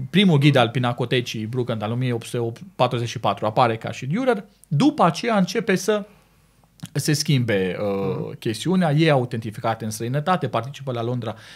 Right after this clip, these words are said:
Speaker 1: în o mie nouă sute șase la o expoziție, Van Eyck, deci îi crește,
Speaker 2: Ok.
Speaker 1: uh, chestiunea. Vin artiștii, la fel ca și astăzi, vin artiștii contemporani, zice, „Bine, dar de ce artiștii contemporani nu au
Speaker 2: Nu
Speaker 1: lucrări
Speaker 2: sunt
Speaker 1: în muzeu?
Speaker 2: corect.
Speaker 1: Nu suntem promovați, de ce nu știu ce?”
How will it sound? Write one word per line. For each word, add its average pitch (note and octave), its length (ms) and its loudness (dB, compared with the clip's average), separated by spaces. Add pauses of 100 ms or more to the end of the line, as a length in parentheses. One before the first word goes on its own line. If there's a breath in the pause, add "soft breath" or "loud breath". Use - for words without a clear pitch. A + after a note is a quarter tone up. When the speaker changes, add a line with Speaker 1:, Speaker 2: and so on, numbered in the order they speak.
Speaker 1:
în C3+ 120 2
o B2+ 60 4
mie B2 120 2
nouă B2 120 0
sute B2 120 -8
șase A2+ 320 -4
la G#2+ 100 -2
o G#2 40 0
expoziție, D#3+ 880 2 (280 loud breath)
Van C3 220 -2 (140)
Eyck, - 260 -6 (100)
deci - 480 -4 (200)
îi D#3 140 0
crește, C3 680 0
Speaker 2:
Ok. - 100 -16
Speaker 1:
uh, C3+ 80 -16
chestiunea. - 320 -10 (440 soft breath)
Vin A#3+ 440 8
artiștii, G#3+ 720 2
la E4 160 4
fel E4+ 120 4
ca D4 140 2
și - 160 2
astăzi, E3 420 4
vin B3+ 160 -2
artiștii F#3+ 300 -2
contemporani, E3 420 2
zice, F#3 140 -2
„Bine, A#3 300 0
dar F3+ 160 6
de F3 140 4
ce G#3+ 200 0 (160)
artiștii G#3 380 4
contemporani G3 680 4
nu G3 140 6
au G3+ 100 10
Speaker 2:
Nu G3 60 8
Speaker 1:
lucrări G3 320 8
Speaker 2:
sunt G3+ 100 8
Speaker 1:
în F#3+ 60 4
muzeu? G3 320 8
Speaker 2:
corect. C3 180 2 (160 loud breath)
Speaker 1:
Nu E3 120 4
suntem G3 320 4
promovați, G3+ 720 8
de F3 100 4
ce A#3 220 -2
nu A3 100 0
știu G3+ 160 0
ce?” C#3 340 2